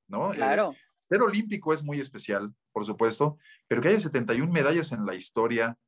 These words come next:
Speaker 1: de México te marca lo difícil que es ganar una medalla en un país como el nuestro. Entonces me dio, me dio un gusto enorme, la medalla número quince de los clavados, eh, no sé, muchas cosas, y, y verlo así a las dos de la mañana como que hasta el sueño te quita.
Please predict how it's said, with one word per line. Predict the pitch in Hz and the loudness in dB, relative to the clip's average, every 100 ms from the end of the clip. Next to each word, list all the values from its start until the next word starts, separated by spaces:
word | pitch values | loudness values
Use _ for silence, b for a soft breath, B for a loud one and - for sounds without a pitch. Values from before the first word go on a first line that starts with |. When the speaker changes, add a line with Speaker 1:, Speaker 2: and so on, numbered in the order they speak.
| - | -8
Speaker 1:
de | 101 | -4
México | 104 107 131 156 151 | -2 -2 -2 -2 -2
te | 120 104 | -4 -4
marca | 117 131 147 156 180 180 | -2 -2 -2 -6 -6 -6
lo | 120 | -10
difícil | 107 104 147 147 147 | -10 -12 -10 -10 -10
que | 131 135 | 2 2
es | 131 | 4
ganar | 131 131 | 2 2
una | 135 127 | 2 0
medalla | 110 110 131 120 92 _ | 0 2 2 0 -6 _
en | - 110 | -10 -8
un | 123 | 0
país | 123 120 | 0 0
como | 127 107 | -4 -4
el | 107 | -2
nuestro. | 120 131 110 - _ _ _ _ | -2 -2 -6 -8 _ _ _ _
Entonces | 131 170 214 | -2 0 0
me | 175 | 2
dio, | 147 156 | 4 2
me | 135 | 2
dio | 131 156 | -2 0
un | 147 | -2
gusto | 135 135 107 | -6 -6 -6
enorme, | 110 143 147 143 | 0 2 2 -2
la | 123 | -4
medalla | 113 117 131 | -6 -6 -6
número | 127 127 107 | -6 -10 -12
quince | 120 117 101 | -12 -8 -6
de | |
los | 87 - | -6 -4
clavados, | 92 104 123 131 127 123 120 - _ _ _ | 0 4 4 6 6 4 0 -8 _ _ _
eh, | 123 143 | -2 0
no | 196 | 0
sé, | 147 123 | 0 -2
muchas | 151 175 147 | -4 -4 -4
cosas, | 131 127 107 - | -2 -4 -6 -10
y, | 113 | -12
y | 120 135 | -2 2
verlo | 160 165 | 2 2
así | 147 147 | 2 2
a | |
las | 143 120 | 0 0
dos | 139 | -2
de | 139 | -2
la | 113 | -4
mañana | 101 113 131 147 | -6 -8 -8 -8
como | 107 101 _ | -10 -14 _
que | 101 | -6
hasta | 101 101 | -4 -4
el | |
sueño | 104 127 127 | -2 0 0
te | 107 | -4
quita. | - 87 | -6 -12